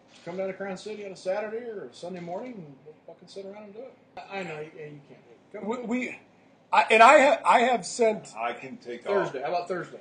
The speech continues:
Speaker 3: Thursday I can do.
Speaker 1: Come down early Thursday morning, we'll do it.
Speaker 3: I can do Thursday morning.
Speaker 1: Done.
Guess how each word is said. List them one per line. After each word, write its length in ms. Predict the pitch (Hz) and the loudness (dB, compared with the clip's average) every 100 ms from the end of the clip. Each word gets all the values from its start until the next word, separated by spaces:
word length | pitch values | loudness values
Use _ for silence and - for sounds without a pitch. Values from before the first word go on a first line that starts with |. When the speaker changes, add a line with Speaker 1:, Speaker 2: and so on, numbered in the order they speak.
| - | -10
Speaker 3:
Thursday 340 | 113 123 143 | -8 -4 -6
I 20 | 123 | -6
can 140 | 104 | -8
do. 120 | 98 107 _ _ _ | -12 -14 _ _ _
Speaker 1:
Come 140 | - 165 | -16 -10
down 160 | 156 | -8
early 220 | 156 165 165 | -6 -6 -8
Thursday 340 | 175 156 160 | -12 -14 -12
morning, 260 | 151 139 123 | -12 -12 -14
we'll 100 | 113 | -18
do 60 | 104 | -20
it. 380 | _ _ _ - | _ _ _ -18
Speaker 3:
I 60 | |
can 140 | 110 117 | -14 -14
do 80 | |
Thursday 320 | 120 113 104 - | -12 -10 -12 -14
morning. 200 | 87 92 _ _ _ | -20 -20 _ _ _
Speaker 1:
Done. 200 | - 226 | -16 -16